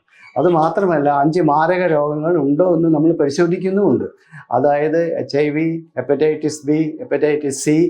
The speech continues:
സിഫിലിസ്, മലേറിയ എന്നീ രോഗങ്ങൾ ഉണ്ടോ എന്ന് നോക്കി അതും നമ്മളത് ഉറ-, ഉറപ്പ് വരുത്തിയിട്ടാണ് അത് കൊടുക്കുന്നത്. ഇപ്പം ഈ രോഗങ്ങൾ സ്ക്രീനിങ് ടെസ്റ്റും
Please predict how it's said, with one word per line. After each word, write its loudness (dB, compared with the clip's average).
സിഫിലിസ്, 0
മലേറിയ 2
എന്നീ -4
രോഗങ്ങൾ 0
ഉണ്ടോ 2
എന്ന് 0
നോക്കി -2
അതും 0
നമ്മളത് 0
ഉറ-, 0
ഉറപ്പ് 0
വരുത്തിയിട്ടാണ് 0
അത് 0
കൊടുക്കുന്നത്. -4
ഇപ്പം -6
ഈ 0
രോഗങ്ങൾ 0
സ്ക്രീനിങ് 0
ടെസ്റ്റും -2